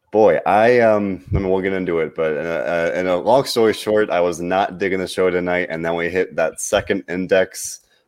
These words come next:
uh, v-, vignette, if you will, or, or, or scene, I guess. I don't know what to call it, but it was glorious, and I can't wait to talk about it. Don't worry, we will. Uh, before we talk about the show as a whole here,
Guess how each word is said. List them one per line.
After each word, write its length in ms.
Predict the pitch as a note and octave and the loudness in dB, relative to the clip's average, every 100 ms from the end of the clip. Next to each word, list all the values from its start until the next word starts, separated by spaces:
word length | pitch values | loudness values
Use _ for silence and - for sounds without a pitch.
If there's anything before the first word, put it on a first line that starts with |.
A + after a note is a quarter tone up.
| - | 0
uh, 280 | F2 F2 E2 | 4 4 2
v-, 120 | F2+ | -4
vignette, 520 | F2+ G2 G2 F#2+ G2+ | -4 0 2 2 0
if 160 | G2+ - | -2 -4
you 140 | A2+ | -2
will, 80 | G#2 | 2
or, 240 | G#2+ G2+ F2+ | 4 4 2
or, 160 | E2+ | 0
or 380 | - E2 D#2+ D2+ _ | 0 2 0 -2 _
scene, 500 | - - G#2+ G#2+ A2+ | -8 -2 0 0 0
I 140 | A#2 | 0
guess. 320 | A#2 B2 B2 - | 2 2 2 0
I 40 | |
don't 140 | B2+ A2 | -2 0
know 60 | |
what 100 | G2 | -2
to 80 | F#2 | -4
call 340 | - F2+ F#2 G#2 | -2 4 6 6
it, 100 | B2+ - _ _ _ _ | 4 -6 _ _ _ _
but 140 | G2 F2+ | 0 2
it 80 | |
was 180 | E2 D#2 | 0 -4
glorious, 840 | - E2+ F#2 G#2+ B2 C3+ - - - D#2+ | -6 0 2 2 2 -2 -4 -10 -10 -8
and 120 | E2 | -6
I 60 | |
can't 180 | E2+ F#2+ | -4 -4
wait 120 | F#2+ | -4
to 40 | F2 | -2
talk 280 | F#2+ F2+ F2 | 0 0 -2
about 240 | F2 F2 | 0 2
it. 200 | F2+ D#2+ | 0 -2
Don't 160 | E2 F2 | -4 -2
worry, 340 | F2 F2 F2 E2+ | -2 0 -2 -4
we 100 | E2 | -4
will. 400 | F#2 A2 F2+ F2+ _ _ - | 2 4 4 0 _ _ -6
Uh, 80 | F#2+ | -4
before 240 | F2 G#2 | -4 -2
we 40 | G2+ | 0
talk 280 | G2 F#2+ | 0 0
about 180 | F2 F#2 | -2 -4
the 80 | E2+ | -4
show 400 | - G2+ F2+ F2+ | -2 2 2 0
as 140 | F2+ | -2
a 20 | G2 | -2
whole 220 | F3+ F#3 | -2 -2
here, 360 | - F2+ E2 | -2 -6 -6